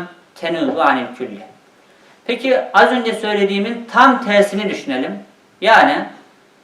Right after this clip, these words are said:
imamın abdesti var, cemaatin abdesti yok. Cemaatte düşünün, yani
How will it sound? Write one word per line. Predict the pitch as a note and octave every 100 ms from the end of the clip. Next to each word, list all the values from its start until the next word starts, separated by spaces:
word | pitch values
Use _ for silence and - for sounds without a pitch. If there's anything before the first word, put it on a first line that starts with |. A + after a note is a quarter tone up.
| -
imamın | E3+ G#3 G#3+ A3 G3 -
abdesti | F#3 - F#3+ F3 - D#3
var, | F3 B3 - - - _ _ _ _ _
cemaatin | G3 A#3 A#3 A3+ A3
abdesti | F#3+ C#3 - -
yok. | G#2 G#2 - _ _ _ _ _ _ _ _ _ -
Cemaatte | D4 A#3+ - G3 G3
düşünün, | G3 F3 F#3 G#3 - - _ _
yani | E3 E3+ E3+ E3+